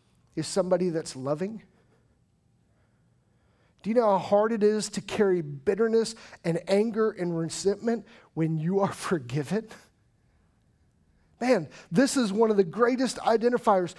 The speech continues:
If the world is looking at us, the main thing that they should see is the love of Christ that has compelled us and worked in our hearts.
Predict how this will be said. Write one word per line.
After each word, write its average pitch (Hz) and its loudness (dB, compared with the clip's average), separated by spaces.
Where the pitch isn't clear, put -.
If 233 0
the 220 6
world 247 4
is 190 -2
looking 247 0
at 208 4
us, 196 0
the 202 4
main 240 2
thing 247 2
that 190 0
they 233 4
should 208 -4
see 247 0
is 196 -4
the 196 2
love 226 2
of 233 0
Christ 226 -2
that 220 4
has 202 2
compelled 226 0
us 196 -2
and 185 -2
worked 233 -4
in 214 -2
our 185 -2
hearts. - -10